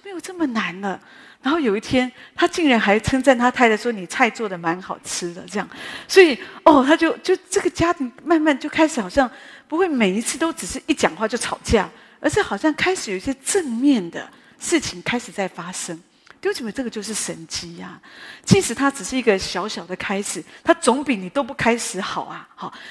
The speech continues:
所以有时候我们顺服神，你要知道，那个神迹，顺服是，那个神迹的发生，可能不是你所预料的，它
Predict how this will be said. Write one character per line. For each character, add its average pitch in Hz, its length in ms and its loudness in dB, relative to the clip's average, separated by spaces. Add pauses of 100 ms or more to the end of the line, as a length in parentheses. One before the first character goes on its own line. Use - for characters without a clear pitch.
(120)
所 415 140 6
以 370 40 6
有 269 60 0
时 302 120 -4
候 294 40 -2
我 254 40 -2
们 208 160 -6
顺 311 280 -6
服 190 140 -12
神， 185 180 -8
你 175 60 -12
要 196 120 -6
知 - 180 -10
道， 196 180 -4 (540)
那 440 80 -2
个 370 100 2
神 180 320 -2
迹， 185 420 -8 (280)
顺 415 300 4
服 196 180 -6
是， 196 260 -2 (300)
那 427 120 -6
个 381 60 2
神 220 220 0
迹 277 120 -4
的 240 80 0
发 226 200 0
生， 214 260 -4 (680)
可 247 140 2
能 254 220 -2 (140)
不 285 100 -4
是 359 280 0
你 202 340 -4
所 185 320 -6
预 269 160 2
料 233 180 2
的， 180 220 -4 (340)
它 240 320 -4